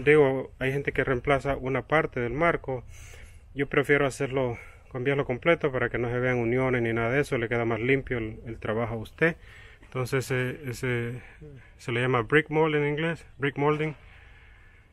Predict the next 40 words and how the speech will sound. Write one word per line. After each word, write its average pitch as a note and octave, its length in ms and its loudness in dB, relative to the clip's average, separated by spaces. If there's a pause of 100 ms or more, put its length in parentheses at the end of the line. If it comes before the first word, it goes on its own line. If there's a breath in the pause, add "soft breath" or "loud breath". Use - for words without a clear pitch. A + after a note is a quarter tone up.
(160 soft breath)
Es C3 280 -6
una C3+ 160 0
de C3 80 0
las A#2 80 -8
partes C3 280 -4
que B2 80 -6
se B2 160 -8
daña. C3+ 300 2
Si A2 100 -8
son C3 180 0
de C3 60 0
madera, E3 480 4 (300 loud breath)
yo C#3 320 2
siempre C3+ 300 -2
uso C3+ 300 0
de B2 100 -2
P B2+ 120 -2
V A#2+ 120 0
C, C3 200 0
los A2 140 -2
nuevos C3+ 460 0
que - 100 -12 (180)
están, C#3 300 -2
los A#2+ 100 0
uso B2 220 -2
de, A#2 300 -6
los A2 120 -4
instalo A#2+ 300 -2
de A#2 60 -2
P A#2+ 100 -2
V A#2+ 100 2
C. F3 240 2 (800 loud breath)
No D3+ 160 6
es D#3 80 8
mucha E3 260 6
la D3 100 6
diferencia C3+ 340 2
en A2+ 80 -2
precio, B2 340 -2
entonces A2+ 640 -6